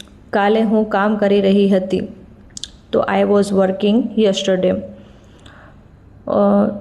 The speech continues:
એમ કહેવું હોય, આ કીવર્ડ્સનો ઉપયોગ કરીને કહેવું હોય કે કાલે હું પાંચ વાગે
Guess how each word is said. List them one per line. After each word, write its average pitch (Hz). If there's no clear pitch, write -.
એમ 208
કહેવું 220
હોય, 214
આ 202
કીવર્ડ્સનો 208
ઉપયોગ 208
કરીને 202
કહેવું 233
હોય 202
કે 220
કાલે 214
હું 226
પાંચ 214
વાગે 202